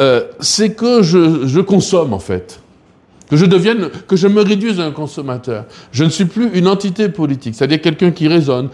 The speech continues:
qui pense, qui agit dans le monde autour de moi. Je vais, je prends ma petite voiture le matin, je vais au travail. Quand je sors du travail, euh, à midi, je consomme au resto. Je sors du travail, je vais à la, à, au centre commercial, je consomme, j'achète, je rentre chez moi,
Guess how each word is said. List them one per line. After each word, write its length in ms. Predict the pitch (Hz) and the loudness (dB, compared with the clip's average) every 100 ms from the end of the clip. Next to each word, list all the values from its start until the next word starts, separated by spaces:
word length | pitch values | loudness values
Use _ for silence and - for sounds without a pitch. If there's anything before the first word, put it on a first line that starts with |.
| - | -10
qui 140 | - 185 | -2 -2
pense, 360 | - 131 - - - | 0 -4 -4 -14 -10
qui 160 | 151 | 0
agit 360 | 156 160 151 247 | 2 2 2 0
dans 120 | 202 | 0
le 100 | 160 | -2
monde 220 | 160 156 | -2 -2
autour 300 | 147 143 147 | -2 -4 -6
de 100 | 135 | -4
moi. 420 | 127 123 117 110 - - - - - | -4 -2 -4 -4 -12 -20 -20 -14 -2
Je 140 | 123 | 2
vais, 540 | 135 127 180 156 95 98 | 2 2 2 0 -2 -8
je 140 | 117 | -8
prends 160 | 131 220 | -4 0
ma 100 | 220 | 0
petite 200 | 180 165 | -2 -4
voiture 260 | 147 - | -4 -4
le 100 | 117 | -4
matin, 360 | 107 98 - 202 | -4 -6 -2 0
je 120 | 131 | 0
vais 120 | 107 | 2
au 80 | 202 | 2
travail. 400 | 208 143 123 160 | 2 -2 -2 -2
Quand 80 | 151 | -4
je 80 | 131 | -8
sors 220 | 131 220 | -2 -2
du 100 | 190 | -2
travail, 480 | 165 160 147 147 123 - - - | -4 -4 0 0 -2 -8 -20 -6
euh, 300 | 127 120 117 | 0 2 2
à 60 | 135 | 2
midi, 320 | 190 160 170 | 2 2 0
je 160 | 110 185 | 0 0
consomme 480 | 196 202 - 175 143 | 0 -2 -2 -4 -4
au 20 | |
resto. 460 | 113 - 175 233 - - | -6 -2 2 2 0 -10
Je 120 | - 131 | -6 -2
sors 220 | 180 208 | 2 2
du 100 | 175 | 2
travail, 320 | 156 143 113 | -2 -4 -4
je 120 | 110 | -4
vais 160 | 127 196 | -2 0
à 120 | 220 | 2
la, 320 | 175 127 127 | 0 -2 -2
à, 80 | 123 | -2
au 60 | 135 | -2
centre 200 | 170 151 | -2 -2
commercial, 540 | 156 139 123 123 101 82 | -2 -4 -4 -6 -6 -4
je 160 | 92 | 0
consomme, 600 | 226 220 139 123 107 185 226 - - | 0 0 -2 0 0 0 -6 -12 -6
j'achète, 560 | 110 196 196 170 208 - - | 0 0 0 -4 -4 -12 -8
je 100 | 101 | -2
rentre 240 | 120 214 | 0 0
chez 140 | 220 190 | 0 0
moi, 420 | 170 208 240 | 2 0 -2